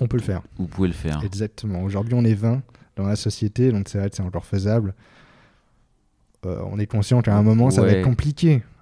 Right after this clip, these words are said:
Speaker 1: Euh, mais je pense qu'il y a quand même des, des, des traits qu'on peut, qu'on peut conserver.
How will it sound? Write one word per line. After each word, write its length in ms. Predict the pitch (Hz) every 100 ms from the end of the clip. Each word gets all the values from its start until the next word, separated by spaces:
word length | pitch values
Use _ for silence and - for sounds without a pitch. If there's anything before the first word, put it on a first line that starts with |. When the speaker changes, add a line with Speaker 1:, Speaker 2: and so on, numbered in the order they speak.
| _
Speaker 1:
Euh, 500 | 107 101 98 90 85 -
mais 160 | 120 147
je 100 | 160
pense 200 | 170 175
qu'il 40 |
y 40 | 113
a 20 |
quand 100 | 123
même 160 | 143
des, 140 | 113 104
des, 300 | 104 107 104 104 113 98 113 - - - - _ _ 101
des 220 | 110 113
traits 420 | - - 147 139 - -
qu'on 120 | 110
peut, 160 | 117 110 _ -
qu'on 120 | 110
peut 140 | 131
conserver. 480 | 123 104 - 90 82